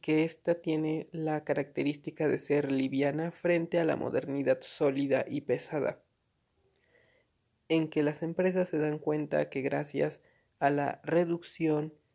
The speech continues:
de el tiempo, eh, con respecto a la comunicación y los trayectos, gracias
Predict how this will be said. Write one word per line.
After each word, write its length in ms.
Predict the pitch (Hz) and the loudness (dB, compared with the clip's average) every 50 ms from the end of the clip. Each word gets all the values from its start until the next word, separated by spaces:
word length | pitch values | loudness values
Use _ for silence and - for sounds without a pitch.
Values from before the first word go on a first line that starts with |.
| _ _ _ _ _ | _ _ _ _ _
de 680 | - 165 139 147 151 151 151 147 147 147 147 147 156 - _ _ _ _ _ | -14 -6 -2 0 2 2 2 2 2 2 0 -2 -4 -8 _ _ _ _ _
el 240 | - 151 143 139 - | -2 0 0 -2 -2
tiempo, 840 | - 147 143 143 143 143 147 147 - 143 143 147 147 143 143 - - _ _ _ _ _ _ _ | -4 0 2 2 2 0 -4 -2 2 4 4 4 4 2 0 -4 -12 _ _ _ _ _ _ _
eh, 600 | - 156 151 135 139 131 - - - - - - _ _ _ _ _ - _ _ _ _ _ _ _ _ _ _ _ _ _ | -4 -2 -2 -2 -2 -2 -4 -6 -10 -16 -20 -20 _ _ _ _ _ -20 _ _ _ _ _ _ _ _ _ _ _ _ _
con 180 | - - 160 151 | 0 0 0 2
respecto 480 | 151 147 - - - 143 139 143 - 151 | 2 -2 -2 2 2 2 2 2 0 0
a 60 | 151 | 2
la 140 | 151 143 143 | 2 2 0
comunicación 880 | - 120 131 135 139 139 - - 143 - - 143 143 147 147 139 - - | 0 0 0 -2 -2 0 -2 -2 -2 -2 -2 0 2 2 2 0 -2 -4
y 80 | 156 151 | -4 -2
los 240 | 147 143 139 - | 0 -2 -2 -2
trayectos, 720 | - - - 143 135 135 131 127 - - - - 151 160 160 | -8 -4 -2 -2 0 0 0 -2 -2 -2 0 2 2 2 4
gracias 480 | 147 135 131 135 - 135 143 - - | 4 4 4 4 4 -2 -4 -4 -8